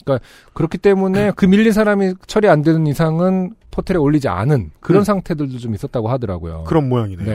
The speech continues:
Speaker 1: 네네.
Speaker 2: 그렇게 며칠이 지나고 한 병원으로부터 연락이 왔습니다. 저는 "한 시간 내로 접종받으러 오라." 하는 말에 대비해 몸과 마음의 준비를 하고 있었는데 따로 접종 날짜 예약을 하더라고요.
Speaker 1: 음.
Speaker 2: 알고 보니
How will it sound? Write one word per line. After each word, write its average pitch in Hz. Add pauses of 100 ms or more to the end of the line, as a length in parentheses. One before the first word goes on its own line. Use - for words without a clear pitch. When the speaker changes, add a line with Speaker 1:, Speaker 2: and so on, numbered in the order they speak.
Speaker 1:
네네. 82 (720)
Speaker 2:
그렇게 214
며칠이 170
지나고 170 (240)
한 190
병원으로부터 156
연락이 139
왔습니다. 127 (840)
저는 151
"한 214
시간 214
내로 202
접종받으러 190
오라." 190
하는 131
말에 160
대비해 131 (200)
몸과 196
마음의 175
준비를 151
하고 135
있었는데 123
따로 214
접종 -
날짜 180
예약을 139
하더라고요. 151
Speaker 1:
음. 98 (300)
Speaker 2:
알고 196
보니 202